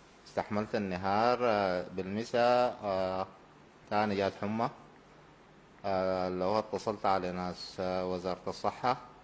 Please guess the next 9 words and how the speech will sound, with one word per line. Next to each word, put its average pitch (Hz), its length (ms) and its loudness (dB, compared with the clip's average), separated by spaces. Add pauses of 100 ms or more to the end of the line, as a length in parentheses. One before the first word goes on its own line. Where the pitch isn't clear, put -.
كتر 98 280 -6
خيرهم، 107 440 0
جو، 101 380 2 (1000)
آه، 92 200 0
بإسعافهم 90 760 0
لحد 92 380 -6
هناك 107 440 -2
وساقوني. 90 880 -4 (400)
مشيت، 101 800 -2